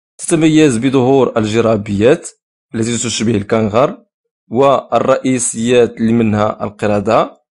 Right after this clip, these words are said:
وأيضا الثدييات العاشبة واللاحمان. عندنا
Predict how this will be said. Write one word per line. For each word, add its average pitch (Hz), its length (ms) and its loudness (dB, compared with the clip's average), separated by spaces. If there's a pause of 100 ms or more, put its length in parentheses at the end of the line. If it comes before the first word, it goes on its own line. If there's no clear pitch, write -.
(160)
وأيضا 127 640 0 (320)
الثدييات 113 760 0
العاشبة 113 580 0
واللاحمان. 110 720 -2
عندنا 117 540 -2